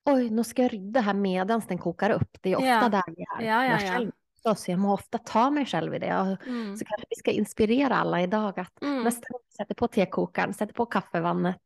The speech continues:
Speaker 1: eller
Speaker 2: Mm.
Speaker 1: inte kaffevannet, men kaffetraktaren. <clears throat>
Speaker 2: Ja.
Speaker 1: Bara stå, kanske lägga händerna på magen, ta något pust, sträcka dem upp över huvudet, sträcka
Speaker 2: Mm.
Speaker 1: på dig, böja, töja som du sa.
Speaker 2: Mm.
Speaker 1: Inte göra någonting.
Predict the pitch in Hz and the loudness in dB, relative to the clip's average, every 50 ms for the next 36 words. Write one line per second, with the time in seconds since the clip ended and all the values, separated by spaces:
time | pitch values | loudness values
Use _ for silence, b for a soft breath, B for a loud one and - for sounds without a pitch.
0 | _ _ - - 208 196 208 202 190 185 - - 202 - - - - 175 175 185 | _ _ -4 0 2 2 2 2 0 -2 -2 -4 -4 -4 -4 -4 -4 -2 -2 -2
1 | 196 - 196 190 185 185 185 190 175 - - 208 202 - - 190 180 180 180 175 | -4 -2 0 0 2 2 0 -2 -4 -4 -2 -4 -4 -2 0 2 2 2 2 2
2 | 180 175 - _ _ - - 285 269 226 208 196 196 - - 220 220 - - 180 | 0 -4 -6 _ _ 0 4 4 4 4 4 2 -2 -2 -4 -4 -4 -4 -4 -4
3 | 175 190 190 _ _ - - 214 202 196 190 202 - _ _ _ _ _ _ _ | -2 -4 -6 _ _ -16 -12 -8 -6 -6 -6 -8 -12 _ _ _ _ _ _ _
4 | _ _ _ _ _ _ _ _ - 220 214 202 - - - 240 233 233 226 202 | _ _ _ _ _ _ _ _ -4 -2 -2 -2 -2 0 2 2 2 2 0 -4
5 | - - - - 269 240 - 247 247 226 233 214 202 220 220 214 214 208 208 - | -8 -8 -4 -2 -2 0 2 2 2 2 2 2 2 2 2 2 2 0 0 0
6 | 220 214 214 202 208 202 202 202 - - 202 214 220 - - 240 240 240 - - | 0 2 2 2 2 0 -2 -4 -2 -4 -4 -4 -4 -2 0 0 0 0 -2 -12
7 | - - - - 226 226 226 - 220 214 214 226 220 226 - 226 214 208 214 185 | -18 -20 -12 -6 -6 -6 -2 0 0 0 0 0 -2 -2 -2 -2 0 0 0 0
8 | 247 262 262 247 240 208 240 247 240 240 - - - - - 269 262 240 214 214 | 0 0 0 0 0 2 2 2 0 0 -6 -12 -10 -8 -8 -6 -6 -6 -4 -4
9 | 240 - - 233 220 220 226 - _ - 226 214 214 220 226 220 - - 240 208 | -4 -4 -2 -2 0 0 -2 -2 _ 0 0 2 4 4 4 2 2 2 2 4
10 | 208 208 214 233 220 - 226 214 208 214 220 214 - 226 226 302 302 302 277 269 | 4 4 4 2 0 0 -2 -2 0 -2 -2 -2 -2 0 0 2 2 2 2 2
11 | 262 262 254 _ _ _ _ _ _ _ - 214 - - 226 214 202 196 190 185 | 0 -2 -4 _ _ _ _ _ _ _ -20 -8 0 2 4 4 6 4 2 0
12 | 180 185 175 - - - - 180 | 0 -2 -4 -6 -8 -8 -8 -10